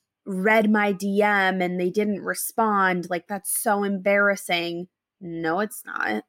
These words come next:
Like, literally, people read messages all day, every single day. Like, don't take things so personally. So shoot your shot, go for whatever you want.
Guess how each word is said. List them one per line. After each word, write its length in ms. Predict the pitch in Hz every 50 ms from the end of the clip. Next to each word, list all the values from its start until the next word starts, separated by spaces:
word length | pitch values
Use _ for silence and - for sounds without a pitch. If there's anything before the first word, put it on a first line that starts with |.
| _ _
Like, 320 | - - - 220 220 - _ _ _ _
literally, 560 | 208 190 185 185 185 185 185 185 180 175 175
people 320 | - - 190 175 180 180
read 320 | 175 180 175 170 165 165 170
messages 480 | 170 165 170 - 170 170 170 165 - - -
all 140 | - 170 170
day, 180 | 170 - - -
every 180 | - - - 90
single 240 | - - - - 95
day. 260 | - - - - - -
Like, 200 | 82 85 - - _ _
don't 340 | - 185 175 175 180 175 - _ _
take 220 | - 202 175 170 -
things 240 | 175 160 170 175
so 120 | - 185 180
personally. 640 | - - 190 196 - - - - - - - - _ _ - _ - - -
So 520 | - - 233 202 196 196 190 185 185 - - _
shoot 180 | - - 349 330
your 120 | - 285
shot, 420 | 214 214 185 180 175 175 175 - 190
go 140 | 208 214 208
for 160 | - 214 185
whatever 260 | 185 180 175 170 175
you 160 | 175 170 165
want. 380 | 160 160 156 156 156 156 156